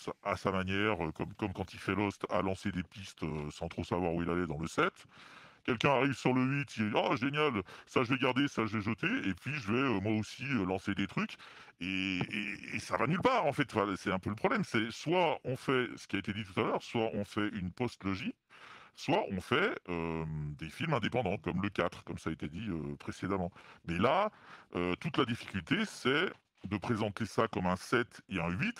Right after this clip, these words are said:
donc on serait en droit quand même d'attendre que le huit résolve ce qui a été dit dans le sept et le neuf, euh, ce qui a été dit dans le huit.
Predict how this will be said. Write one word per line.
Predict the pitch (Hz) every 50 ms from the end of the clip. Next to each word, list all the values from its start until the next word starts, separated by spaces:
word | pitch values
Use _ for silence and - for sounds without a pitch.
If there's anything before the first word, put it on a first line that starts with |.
| - -
donc | - 90 82 -
on | 95 92 90
serait | - - - - 95
en | 92 101
droit | 95 95 120 127 117
quand | - 113 101
même | 107 113 107 92
d'attendre | 92 101 - - 110 107 90 -
que | - 98
le | 90 90 92
huit | 95 110 120 - - - - - - - -
résolve | - 92 120 123 104 120 135 123 113 - 90 87
ce | -
qui | - -
a | 98
été | - -
dit | 98 98 95
dans | 90 82 85
le | 87 95
sept | - 180 190 - - - - -
et | 104
le | 101 92 95
neuf, | 95 120 156 185 165 - - - - - - - - -
euh, | 85 87 85
ce | -
qui | - -
a | 90
été | - -
dit | 113 113
dans | 117 101 104
le | 123 143
huit. | 131 120 -